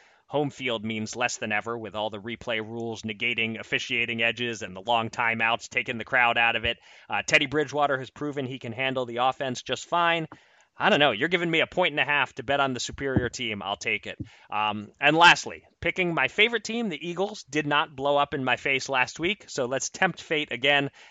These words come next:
They're getting three at Minnesota. As noted, uh, home field hasn't been a factor at all so far this season. The Vikings do well against the bad teams. They've beaten the Falcons, Giants, and Raiders, who,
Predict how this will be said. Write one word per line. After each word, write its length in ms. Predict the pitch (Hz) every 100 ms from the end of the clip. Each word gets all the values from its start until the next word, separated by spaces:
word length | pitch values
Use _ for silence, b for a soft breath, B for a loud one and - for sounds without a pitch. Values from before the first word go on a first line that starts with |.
| b
They're 100 | 127
getting 300 | 127 170 175
three 420 | - - 147 147
at 220 | 123 139 135
Minnesota. 560 | 120 - 156 160 196 - b b b - 131
As 160 | 139
noted, 380 | 131 131 135 143
uh, 460 | 135 123 120 117 113
home 240 | 131 123
field 260 | - 139 151
hasn't 340 | 113 107 135
been 120 | 139
a 40 | 143
factor 380 | 139 113 123
at 60 | 110
all 100 | 101
so 180 | - 110
far 280 | - 110 101
this 160 | 107
season. 420 | - 113 104 123 - b b -
The 120 | 139
Vikings 420 | 202 247 262 208
do 180 | - 180
well 460 | 151 143 135 135 110
against 380 | 120 131 120
the 80 | 123
bad 320 | 110 110 104
teams. 340 | - 87 95 120
They've 220 | 113 104
beaten 280 | 120 110 113
the 80 | 107
Falcons, 540 | 131 123 135 131 120
Giants, 540 | - 113 113 120 - -
and 140 | 139
Raiders, 420 | 117 104 101 113
who, 160 | -